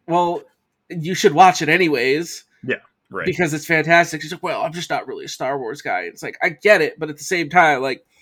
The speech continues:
Speaker 2: Mm-hmm.
Speaker 1: it's just great storytelling.
Speaker 2: I, I am
Speaker 1: But
Speaker 2: really interested because, like, obviously as giant Star Wars nerds, this show is phenomenal to us because Filoni has carefully curated this show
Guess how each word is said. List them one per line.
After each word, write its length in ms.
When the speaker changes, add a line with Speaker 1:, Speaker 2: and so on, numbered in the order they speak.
Speaker 2:
Mm-hmm. 340
Speaker 1:
it's 120
just 160
great 220
storytelling. 640
Speaker 2:
I, 60
I 20
am 140
Speaker 1:
But 80
Speaker 2:
really 200
interested 440
because, 260
like, 240
obviously 720
as 300
giant 460
Star 260
Wars 240
nerds, 680
this 240
show 360
is 140
phenomenal 540
to 240
us 300
because 480
Filoni 640
has 360
carefully 640
curated 880
this 160
show 640